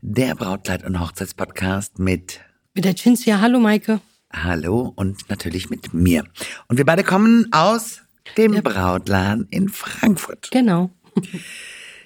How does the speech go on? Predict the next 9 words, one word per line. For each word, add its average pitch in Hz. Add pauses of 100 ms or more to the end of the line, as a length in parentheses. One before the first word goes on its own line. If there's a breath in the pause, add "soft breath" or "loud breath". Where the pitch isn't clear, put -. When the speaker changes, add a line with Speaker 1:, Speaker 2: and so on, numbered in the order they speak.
(140 loud breath)
Speaker 1:
Ihr 202
Lieben, 185
heute 190
haben 190
wir 160
ein 101
schönes 180
Thema. 113 (400)
Diamonds 135